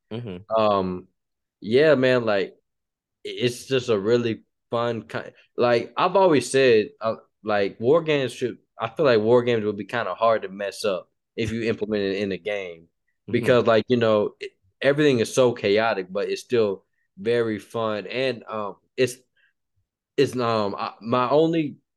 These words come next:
Speaker 2: my only, like, you know, my hesitance about it being in a video game was how bad would the visibility be with it
Speaker 1: Oh,
Speaker 2: being,
Speaker 1: yeah.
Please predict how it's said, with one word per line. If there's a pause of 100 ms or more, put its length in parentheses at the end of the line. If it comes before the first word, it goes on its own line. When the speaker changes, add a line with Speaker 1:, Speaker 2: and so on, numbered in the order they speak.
(340)
Speaker 2:
my
only,
like,
you
know, (320)
my
hesitance
about
it
being
in
a (140)
video
game
was (520)
how
bad
would
the
visibility
be (100)
with
it
Speaker 1:
Oh,
Speaker 2:
being,
Speaker 1:
yeah.